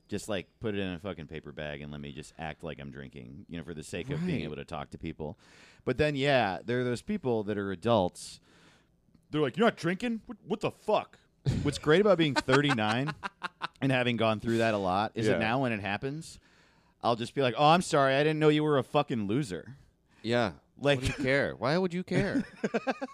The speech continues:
Speaker 2: What does it matter?
Speaker 1: I mean, I won't do that if I don't know the person. But if I kn-, if they're a friend of mine, it's like, "What are you, what are you doing? Why,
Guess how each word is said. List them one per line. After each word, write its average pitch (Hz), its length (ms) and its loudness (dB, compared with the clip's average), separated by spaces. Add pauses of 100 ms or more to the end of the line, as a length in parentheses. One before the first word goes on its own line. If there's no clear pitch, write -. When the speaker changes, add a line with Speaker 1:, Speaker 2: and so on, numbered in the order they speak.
(920)
Speaker 2:
What 131 120 -2
does 214 160 -2
it 170 100 0
matter? 151 420 -2 (160)
Speaker 1:
I - 80 -6
mean, 175 140 0
I 175 60 4
won't 196 220 4
do 165 100 4
that 143 160 4
if 117 100 0
I 120 100 2
don't 101 180 -2
know 92 180 4
the 90 100 0
person. 80 720 -8
But 143 100 0
if 143 100 0
I 147 100 2
kn-, 139 240 -2
if 151 60 0
they're 180 140 2
a 127 40 2
friend 160 200 -2
of 151 40 -4
mine, 120 140 0
it's 107 160 -6
like, 104 220 0 (520)
"What 254 220 4
are 233 40 2
you, 131 360 -6
what 202 520 -4
are 139 380 -4
you 131 720 -8 (500)
doing? 80 520 -4 (580)
Why, 196 1000 2